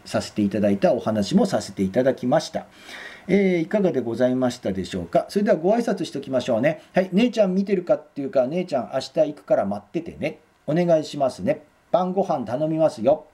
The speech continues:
ね、美味しいもの作らないと僕は暴れるよ」というわけでございます。さあ、川原さん、おコメントありがとうございます。さあ、いよいよですね、明後日から始まります。さあ、今日のこの割、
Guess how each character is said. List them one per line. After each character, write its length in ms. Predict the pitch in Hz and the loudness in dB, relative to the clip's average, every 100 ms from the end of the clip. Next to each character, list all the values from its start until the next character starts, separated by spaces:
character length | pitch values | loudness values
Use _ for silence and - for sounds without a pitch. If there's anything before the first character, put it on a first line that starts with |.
| - | -10
ね、 200 | 180 - - - - | -8 -8 -12 -20 -4
美 100 | 156 | 0
味 60 | 185 | 0
し 140 | 185 | 4
い 20 | |
も 100 | 190 | 4
の 100 | 175 | 4
作 160 | - 151 | 0 -4
ら 60 | 135 | 0
な 80 | 120 | 0
い 60 | |
と 80 | 98 | 0
僕 220 | 151 156 | -2 2
は 220 | 107 101 117 | 0 2 2
暴 100 | 131 | 2
れ 120 | 131 | 2
る 100 | 127 | 2
よ」 220 | 160 175 | 0 0
と 60 | 147 | -2
い 20 | |
う 20 | |
わ 60 | 143 | -2
け 80 | 127 | -2
で 60 | |
ご 100 | 107 | -10
ざ 100 | 104 | -10
い 60 | 95 | -10
ま 80 | 95 | -10
す。 140 | - - | -14 -4
さ 220 | 190 - | -4 -4
あ、 40 | - _ | -16 _
川 220 | 170 185 | -2 -2
原 160 | 185 165 | 0 -2
さ 180 | - 160 | -2 -2
ん、 80 | 156 | -2
お 60 | |
コ 120 | 165 | -2
メ 100 | 165 | -2
ン 60 | 151 | 0
ト 80 | 156 | 0
あ 40 | |
り 80 | 147 | 0
が 100 | 151 | -2
と 140 | - | -2
う 40 | 139 | -4
ご 80 | 127 | 0
ざ 140 | 131 | 0
い 60 | 139 | 0
ま 100 | 135 | -4
す。 100 | - - | -6 -6
さ 220 | - - 175 | -2 -2 2
あ、 40 | |
い 20 | |
よ 100 | 220 | 2
い 60 | 285 | 2
よ 80 | 196 | 0
で 80 | |
す 80 | - | 0
ね、 140 | 180 - | -2 0
明 180 | 160 190 | 2 4
後 140 | 208 | 4
日 220 | 196 190 | 2 2
か 80 | 160 | 0
ら 80 | 151 | 0
始 240 | 143 147 | -2 -4
ま 100 | 165 | 0
り 80 | 170 | 0
ま 60 | 175 | 0
す。 100 | - - | -4 -8
さ 120 | - | -2
あ、 120 | 190 - | -2 0
今 120 | 262 | 2
日 60 | 202 | 2
の 100 | 135 | 2
こ 140 | 165 | 0
の 120 | 160 135 | -2 2
割、 260 | 151 165 | 2 0